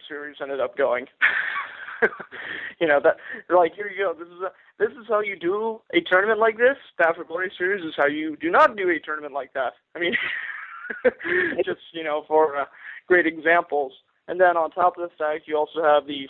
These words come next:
Spectral Envoy and a mystery partner, which I know some, ass-, most assume to be Delirious, and I do agree with that, but I do have to say if it's Hydra or Crossbones, I will be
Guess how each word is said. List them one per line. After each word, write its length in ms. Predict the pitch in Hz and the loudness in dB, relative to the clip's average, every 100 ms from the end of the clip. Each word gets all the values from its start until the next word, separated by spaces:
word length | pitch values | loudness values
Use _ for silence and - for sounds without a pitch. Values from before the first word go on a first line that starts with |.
| - | -6
Spectral 420 | - 156 - 147 | 0 0 2 4
Envoy 800 | 147 151 151 147 147 151 151 151 | 4 2 0 0 2 4 2 2
and 100 | 147 | 0
a 60 | 139 | -2
mystery 480 | 127 160 - 156 143 | -2 -4 -2 -4 -2
partner, 480 | 147 131 131 135 139 | 2 2 4 4 4
which 160 | 135 - - - - - | 2 0 -8 -20 -8 4
I 60 | |
know 180 | 175 185 - | 6 6 4
some, 220 | 190 202 | 2 2
ass-, 280 | 165 - - _ | -4 -14 -20 _
most 320 | 156 202 214 - | 0 2 2 -4
assume 340 | 156 165 156 | -16 -12 -10
to 80 | 147 | -10
be 120 | 147 | -8
Delirious, 600 | 139 139 143 139 143 139 - - | -6 0 2 4 4 2 -2 -2
and 80 | 139 | -2
I 100 | 139 | 0
do 240 | 147 143 | 0 0
agree 300 | 135 143 143 | 2 2 4
with 140 | 147 | 4
that, 220 | 143 143 143 | 6 6 6
but 140 | 139 | 4
I 320 | 131 139 143 147 | 4 0 -4 -10
do 140 | 151 139 | -8 -4
have 140 | 131 | -4
to 60 | 135 | -6
say 180 | - 135 | -8 -8
if 100 | 139 | -6
it's 120 | - | -2
Hydra 360 | 147 143 139 143 | 0 0 2 2
or 260 | 135 123 | 2 -2
Crossbones, 760 | - 147 151 - - 131 127 127 | -2 4 4 4 -6 -6 -6 -6
I 80 | 131 | -4
will 120 | 131 | -4
be 300 | 127 123 131 | -8 -10 -12